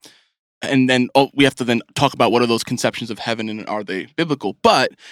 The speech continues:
this kind of, this perfect idyllic world, um, which Adam and Eve are thrust into, um, with God in his presence. But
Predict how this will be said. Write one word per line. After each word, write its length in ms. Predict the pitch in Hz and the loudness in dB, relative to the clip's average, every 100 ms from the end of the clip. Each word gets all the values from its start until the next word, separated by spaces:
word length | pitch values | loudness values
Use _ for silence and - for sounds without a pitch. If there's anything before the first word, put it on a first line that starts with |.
| - | -10
this 120 | 135 | -2
kind 200 | 165 147 | 2 4
of, 220 | 139 123 | 2 0
this 140 | 135 - | -4 -4
perfect 420 | - 170 - 151 | 0 2 2 -2
idyllic 540 | 127 131 131 143 127 - | -2 -2 2 2 2 -4
world, 640 | 117 123 113 104 117 156 - _ - _ _ - | -2 0 0 0 -4 -8 -18 _ -20 _ _ -4
um, 140 | 117 | -2
which 160 | 117 123 | 0 -2
Adam 280 | 131 135 131 | 0 2 2
and 80 | 123 | 0
Eve 160 | 127 110 | 0 -2
are 60 | |
thrust 460 | 92 - 117 - - | -4 -4 -4 -4 -4
into, 560 | 113 113 123 110 113 127 | -4 -4 -4 -6 -8 -8
um, 360 | 104 104 104 98 | -6 -4 -6 -4
with 240 | 120 - | -4 -4
God 280 | - 104 104 | -2 -2 -2
in 120 | 104 | -6
his 100 | 98 | -10
presence. 580 | - - 175 127 - - | -6 0 0 0 -6 -10
But 480 | - 208 233 139 | -2 0 2 2